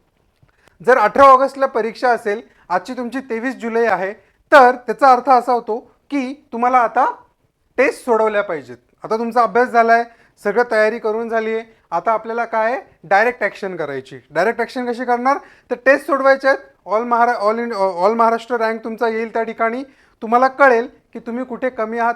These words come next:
कुठे जास्त आहात. पुढचे तुमच्याकडे साधारणपणे नाही म्हटलं तरी पंचवीस दिवस तुमच्या हातात शिल्लक राहतात. मग त्या पंचवीस दिवसाचं नियोजन तुम्हाला करता येईल. आणि ते नियोजन करताना तुम्हाला एक गोष्ट लक्षात ठेवायची आहे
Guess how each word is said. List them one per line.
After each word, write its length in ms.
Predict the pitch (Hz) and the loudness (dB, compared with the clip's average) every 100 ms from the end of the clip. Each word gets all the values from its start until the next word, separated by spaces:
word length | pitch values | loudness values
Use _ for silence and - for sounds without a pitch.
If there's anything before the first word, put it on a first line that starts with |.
| - | -6
कुठे 200 | 202 226 | -8 -4
जास्त 280 | 208 202 233 | -4 -2 -2
आहात. 140 | 254 269 _ _ 220 | -2 -4 _ _ -10
पुढचे 240 | 214 262 | -10 -10
तुमच्याकडे 520 | 247 226 240 226 233 | -10 -6 -6 -4 -4
साधारणपणे 760 | 233 214 190 220 233 226 226 208 | -4 -4 -2 -4 -6 -8 -6 -4
नाही 180 | 196 226 | -4 -6
म्हटलं 360 | 226 214 226 220 | -8 -8 -12 -10
तरी 200 | 233 370 - _ _ _ 240 | -10 -10 -14 _ _ _ -6
पंचवीस 420 | 226 226 277 226 | -6 -6 -10 -8
दिवस 320 | 220 247 240 | -6 -6 -6
तुमच्या 280 | 226 226 247 | -10 -6 -4
हातात 260 | 220 226 226 | -4 -6 -10
शिल्लक 340 | 220 208 220 | -8 -6 -2
राहतात. 280 | 226 214 214 - _ - | -2 -2 -6 -8 _ -12
मग 80 | 208 | -6
त्या 140 | 240 | -2
पंचवीस 380 | 240 214 208 240 | -2 -4 -6 -10
दिवसाचं 520 | 208 220 233 226 240 | -8 -6 -6 -8 -10
नियोजन 420 | 202 214 220 240 233 | -6 -6 -6 -8 -10
तुम्हाला 320 | 220 214 226 | -8 -4 -4
करता 340 | 196 147 151 | -4 -6 -8
येईल. 160 | 131 120 _ _ - | -14 -16 _ _ -10
आणि 160 | 175 208 | -8 -6
ते 60 | |
नियोजन 380 | 220 226 240 277 | -4 -4 -2 -2
करताना 540 | 262 220 202 190 220 294 - _ - | 0 0 -2 -2 -2 -2 -8 _ -10
तुम्हाला 280 | 220 240 240 | -4 -2 -2
एक 80 | 214 | -4
गोष्ट 220 | 220 226 | -8 -6
लक्षात 280 | 208 233 220 | -6 -6 -6
ठेवायची 500 | 220 208 202 214 | -4 -4 -4 -4
आहे 100 | 226 | -6